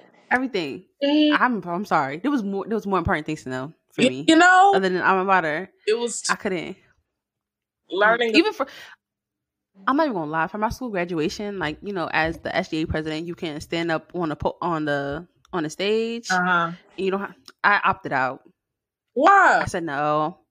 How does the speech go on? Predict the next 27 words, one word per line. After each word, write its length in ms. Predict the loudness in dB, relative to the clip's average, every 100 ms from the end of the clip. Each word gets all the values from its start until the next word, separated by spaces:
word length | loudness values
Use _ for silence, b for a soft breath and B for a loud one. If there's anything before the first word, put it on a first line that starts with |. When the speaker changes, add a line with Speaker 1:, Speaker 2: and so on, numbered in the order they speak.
| _ _
Speaker 1:
I 60 | -4
didn't 220 | -2 -4 -4
want 240 | -4 -6
to. 420 | -8 -4 -4 -4 -6
I 80 | -6
don't 120 | -6
want, 160 | -6 -4
I 60 | -4
didn't 180 | -4 -4
wanna 180 | -6
sit 200 | -6 -6
up 140 | -6 -4
there 120 | -4
with 80 | 0
everybody. 520 | -2 -2 -4 -4 0
I 120 | 0
wanted 260 | 0 -2 -6
to 80 | -8
be 140 | -8
in 60 | -10
the 60 | -4
crowd. 480 | 0 0 -2 0 2
Speaker 2:
I, 200 | 4 2 -4 -4
I, 180 | -2 -2 0
I 220 | 2 2
understand. 760 | 0 -4 -2 0 0 -2 0 2
Um, 680 | 4 6 4 2 0 -4